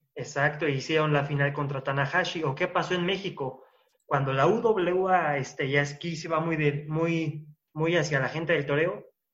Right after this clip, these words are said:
cuando la U W A abrió sus puertas, ¿cómo le iban a dar valía a su presea? Pues haciendo campeón a una persona que tuviera mucho valor. ¿Quién era? Lutes. Él lo ganó en un, este, escritorio. Lutes nunca disputó el título antes. Se lo dio Francisco Flores en el escritorio.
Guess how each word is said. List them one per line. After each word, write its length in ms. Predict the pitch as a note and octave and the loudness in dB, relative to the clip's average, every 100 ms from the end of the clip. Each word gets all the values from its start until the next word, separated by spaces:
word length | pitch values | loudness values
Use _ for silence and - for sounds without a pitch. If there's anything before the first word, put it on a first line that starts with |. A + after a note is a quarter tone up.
| _ | _
cuando 260 | - C#3 C#3 | -2 0 4
la 140 | C#3+ | 4
U 120 | F#3 | 4
W 400 | B3 A3 G3 F3+ | 4 4 4 4
A 100 | F#3 | 4
abrió 200 | E3+ F3 | 4 0
sus 240 | F#3 F#3 - | -4 -4 -4
puertas, 520 | F#3 F3+ A#3 B3 - | -4 -2 -4 -6 -6
¿cómo 220 | - G#3 | -4 -2
le 80 | G#3 | 0
iban 200 | G#3+ G3 | 2 2
a 60 | E3 | 0
dar 160 | F3 | -2
valía 240 | F3+ E3 E3+ | 0 -2 -2
a 40 | |
su 160 | E3+ - | -4 -4
presea? 480 | C#3+ C3+ G3 C4 - _ _ _ _ - | -2 -2 -2 -2 -6 _ _ _ _ -10
Pues 140 | C3+ | -10
haciendo 320 | C3 E3 F#3+ | -4 -2 -2
campeón 400 | F#3 C#3 D#3+ D#3+ | 0 -2 0 0
a 180 | D3 C3+ | 2 2
una 240 | D3+ D#3+ | 2 0
persona 360 | D#3 B2+ D#3 D#3 | -2 -6 -2 -2
que 100 | D3+ | -2
tuviera 320 | D3 C3+ D3+ | -4 0 2
mucho 300 | D3 D3 D3+ | 2 0 -4
valor. 360 | B2+ B2+ C3 - | -2 -2 -4 -4
¿Quién 180 | E3 E3 | -2 0
era? 240 | G3 A#3 - | 0 -4 -4
Lutes. 640 | D3+ D3 D3 B2 - _ _ _ _ _ _ _ _ _ | -2 -2 -4 -6 -12 _ _ _ _ _ _ _ _ _
Él 160 | F#3 G#3+ | 2 6
lo 100 | A#3 | 6
ganó 240 | F#3 F3 | 6 2
en 120 | G3+ | 2
un, 260 | G#3+ G#3+ F#3+ | 2 2 2
este, 300 | D3+ - D3+ | 0 0 -2
escritorio. 600 | B2+ - D3 E3 C#3+ A#2+ - | -2 -4 -2 0 0 -6 -2
Lutes 380 | F3 F3 G3 G3 | 0 2 2 2
nunca 260 | G3 F#3+ | 0 2
disputó 380 | E3+ D3 - C#3+ | 2 0 -6 -4
el 100 | D#3 | -2
título 320 | D#3 D3+ C3+ | -4 -4 -2
antes. 420 | C3 C3 - - _ | -2 -4 -12 -16 _
Se 160 | - | -4
lo 160 | C#3 C#3+ | 0 2
dio 200 | D3+ D#3+ | 2 0
Francisco 460 | E3 D3+ D3+ - D#3 | 0 -2 -4 -4 -2
Flores 280 | D#3+ D#3+ D#3 | 0 0 0
en 80 | |
el 80 | C#3 | -2
escritorio. 560 | D#3 - C3+ C3+ B2+ | -4 -8 -6 -4 -4